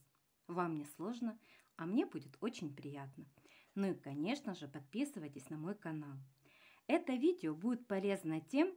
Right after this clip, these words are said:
кто всё время теряет бирки с названиями от орхидей, например, как я. Всем, кто любит систематизировать информацию о своих орхидеях. Тем, кому важно знать, когда вылез листик, пошёл в рост корешок,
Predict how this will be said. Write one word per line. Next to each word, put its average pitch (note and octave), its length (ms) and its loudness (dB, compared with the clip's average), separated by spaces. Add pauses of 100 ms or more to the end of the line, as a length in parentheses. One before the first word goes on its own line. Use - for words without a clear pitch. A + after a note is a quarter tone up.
кто - 240 0
всё E3 220 -4
время C#4+ 340 10
теряет G3 400 0
бирки F#3+ 400 0
с D#3 140 -8
названиями F3+ 880 2
от E3 220 -6
орхидей, C#3+ 580 -6 (160)
например, D#3 460 -2
как - 260 -10
я. C#3 180 -8 (600)
Всем, G4 260 4
кто - 160 -2
любит B3+ 320 2
систематизировать G#3+ 960 0
информацию G#3+ 680 0
о - 20 -8
своих E3+ 460 -2
орхидеях. D#3 640 -4 (540)
Тем, A#3 440 2
кому F#3+ 300 2
важно E3 480 0
знать, G#3+ 320 2 (500)
когда F#3+ 460 4 (160)
вылез A3 420 0
листик, D3+ 500 -6 (160)
пошёл F3+ 400 0
в G#3 140 0
рост F#3+ 280 0
корешок, E3+ 680 -4